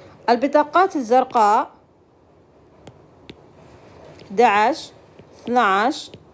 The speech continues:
ثلاثطعش. البطاقات الصفراء عبارة عن احداعش، اثناعش، ثلاثطعش. أول شيء جميعها تشترك أو نقول ظهور،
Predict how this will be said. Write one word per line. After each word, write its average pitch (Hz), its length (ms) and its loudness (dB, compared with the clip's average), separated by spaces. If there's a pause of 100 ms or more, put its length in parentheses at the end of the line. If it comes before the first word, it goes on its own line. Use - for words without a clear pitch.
(100)
ثلاثطعش. - 720 -2 (560)
البطاقات 311 580 0
الصفراء 254 720 -2 (200)
عبارة 226 320 2
عن 214 180 -4
احداعش، 214 680 -2 (340)
اثناعش، 220 600 -4 (180)
ثلاثطعش. 269 720 -2 (800)
أول 403 320 4
شيء 226 400 -4 (800)
جميعها 330 460 4
تشترك 311 680 -4
أو 240 280 2
نقول 247 340 -2 (160)
ظهور، 254 680 4